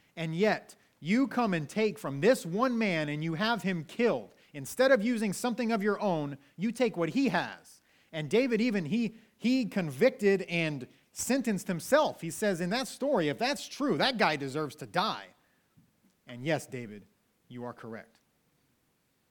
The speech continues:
Verse thirteen, David said to Nathan,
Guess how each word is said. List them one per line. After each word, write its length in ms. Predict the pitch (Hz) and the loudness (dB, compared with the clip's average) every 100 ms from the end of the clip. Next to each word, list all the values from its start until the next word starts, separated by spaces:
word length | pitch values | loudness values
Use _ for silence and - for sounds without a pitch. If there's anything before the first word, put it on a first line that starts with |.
| _ _ _ _ _ | _ _ _ _ _
Verse 240 | 139 160 - | -2 -2 -2
thirteen, 600 | 185 165 - 139 90 92 _ _ _ _ _ _ _ _ _ _ _ _ _ _ | -4 -4 -8 -10 -10 -18 _ _ _ _ _ _ _ _ _ _ _ _ _ _
David 360 | 135 190 202 156 | 0 2 2 0
said 220 | 202 - | -2 -2
to 60 | |
Nathan, 460 | 151 143 123 101 92 | -4 -6 -8 -14 -20